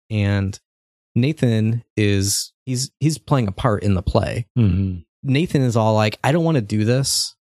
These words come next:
Speaker 1: I don't wanna do the football team and stuff because I, people are gonna make fun of me. I'm gonna, gonna get bullied." And so he's talking with his dad.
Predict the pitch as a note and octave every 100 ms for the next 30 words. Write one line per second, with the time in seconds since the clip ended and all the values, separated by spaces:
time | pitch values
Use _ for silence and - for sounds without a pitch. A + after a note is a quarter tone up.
0 | _ - C3 C#3+ C3 A2 A2 - F3+ F3
1 | D#3+ - D#3+ D#3 D3+ D#3 D3+ C3 C#3+ -
2 | C#3+ - - F#3 F3 C#3 A#2 G2+ G2+ -
3 | D3+ E3 E3 E3 D#3 _ - A#2+ A2+ G#2+
4 | G#2 F#2+ E2+ G#2+ G2+ F#2+ A2+ B2+ C3+ C3+
5 | C#3 _ _ _ A#2+ G#2+ A2+ G#2 - A3+
6 | A2+ G2+ G2 B2+ B2 G2 G2+